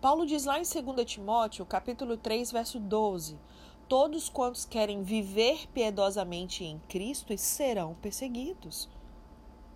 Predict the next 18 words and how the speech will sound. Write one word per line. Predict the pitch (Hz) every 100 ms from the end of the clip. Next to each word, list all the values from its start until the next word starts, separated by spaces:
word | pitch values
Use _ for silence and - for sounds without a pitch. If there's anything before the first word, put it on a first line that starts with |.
| - - - - - - - - -
Depois | 220 - 359
de | 349
ser | - 294
apedrejado | 269 262 247 247 214 202 214 262 233
lá | 208
em | 226 214
Listra, | 190 233 349 - 214 165 - - - - - -
Paulo, | 240 294 349
ele | 277 269
encorajou | 277 277 269 247 214 240 330
os | 269
novos | 254 240 233
crentes | - 254 269 254
dizendo: | 233 226 208 196 180
"Através | 185 202 185 175 190 208 254 240
de | 220
muitas | 214 202 226 269 254
tribulações, | - 233 254 269 269 - 196 190 -